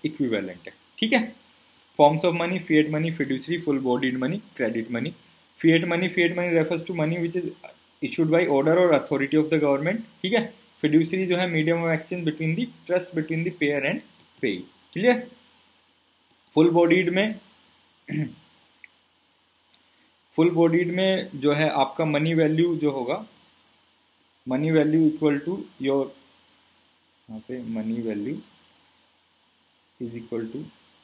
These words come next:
commodity value, और यहाँ पे मनी value जो होगा, उससे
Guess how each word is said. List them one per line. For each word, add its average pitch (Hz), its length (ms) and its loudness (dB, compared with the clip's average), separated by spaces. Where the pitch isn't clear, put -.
commodity 113 540 -4
value, 110 460 -6
और 120 140 -6
यहाँ 117 220 -6
पे 117 120 -8
मनी 127 280 -2
value 123 300 -2
जो 120 120 -6
होगा, 110 160 -4
उससे 160 360 -10